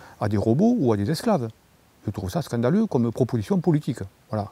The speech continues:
Je pense que notre liberté d'individu repose sur un droit d'usage des ressources naturelles direct, euh, et sur une capacité de décision à l'échelon le plus, le plus bas, le plus, le plus individuel possible.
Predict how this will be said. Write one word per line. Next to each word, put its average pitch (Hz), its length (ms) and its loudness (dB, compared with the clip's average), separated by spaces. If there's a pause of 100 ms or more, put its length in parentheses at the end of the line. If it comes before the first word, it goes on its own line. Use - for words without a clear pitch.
(140)
Je - 100 -14
pense 127 220 -4
que 113 260 2
notre 101 500 0
liberté 113 460 0
d'individu 117 560 2 (560)
repose 185 600 6
sur 123 220 -2
un 120 60 0
droit 131 220 2
d'usage 156 420 2
des 113 220 -2
ressources 120 320 -4
naturelles 117 460 -2
direct, 170 500 -2 (840)
euh, 113 300 4
et 123 100 0
sur 131 220 0
une 131 100 4
capacité 160 480 0
de 135 120 2
décision 135 520 0
à 147 200 0
l'échelon 160 340 2
le 156 240 6
plus, 196 340 4 (440)
le 139 120 4
plus 160 320 0
bas, 180 420 0
le 143 140 2
plus, 127 600 0
le 123 120 2
plus 135 260 -2
individuel 170 520 4
possible. 95 380 -4